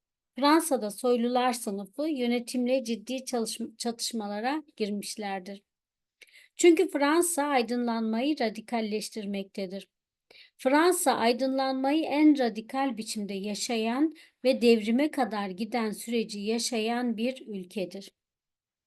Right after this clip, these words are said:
Almanya'daki durumu cehalet olarak tanımlayabiliriz. Lakin bu cehalet kavramını tırnak içinde kullanmamız gerekmektedir. Mesela Ş-, Stefan Zweig,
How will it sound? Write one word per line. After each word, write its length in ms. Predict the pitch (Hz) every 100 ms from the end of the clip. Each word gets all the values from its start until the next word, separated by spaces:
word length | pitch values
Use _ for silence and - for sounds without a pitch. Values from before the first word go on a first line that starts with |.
| _ _ _ _ - - _ -
Almanya'daki 840 | 233 277 330 349 330 269 269 247
durumu 420 | 208 226 214 269 262
cehalet 560 | 247 226 240 262 285
olarak 480 | 277 220 202 254 262
tanımlayabiliriz. 1000 | 247 233 208 190 220 240 202 185 180 - - _ - - _
Lakin 540 | 247 311 381 - 247
bu 80 | 233
cehalet 640 | 233 254 247 202 202 269 -
kavramını 680 | 339 294 226 208 208 269
tırnak 420 | - 240 233 247 -
içinde 460 | - 226 208 269
kullanmamız 800 | 269 226 214 214 202 202 233 277
gerekmektedir. 920 | - 208 202 196 208 202 208 185 196 - _ _ _ - - -
Mesela 560 | 320 - 330 233 220
Ş-, 320 | 233 - - 311
Stefan 680 | - 214 302 294 269 254
Zweig, 640 | 240 - - 220 208 269